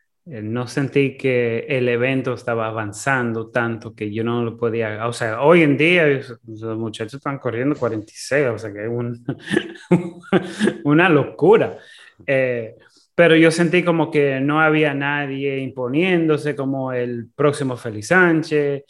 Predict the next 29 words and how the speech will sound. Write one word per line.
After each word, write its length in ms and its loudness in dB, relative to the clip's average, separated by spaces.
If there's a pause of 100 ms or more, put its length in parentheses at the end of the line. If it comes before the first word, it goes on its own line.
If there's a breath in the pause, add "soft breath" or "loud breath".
(300 soft breath)
no 220 -2
había, 680 2 (300 loud breath)
eh, 640 -6
nadie 340 -2
corriendo 600 0
tiempos 480 -2
que 160 -4
yo 100 -4
no 80 -4
entendía 400 -6
que 100 -8
yo 140 -6
podía 380 -6
co-, 120 -12
o-, 480 -14
o-, 220 -20
todavía 500 -4
correr. 720 -2 (300 soft breath)
Muchas 440 0
competencias 880 -6 (340 soft breath)
estaban 480 -2
ganando 400 -4
en 100 -4
cuarenta 340 -6
y 40 -10
nueve, 540 0
cuarenta 360 -6
y 80 -6
ocho, 460 -6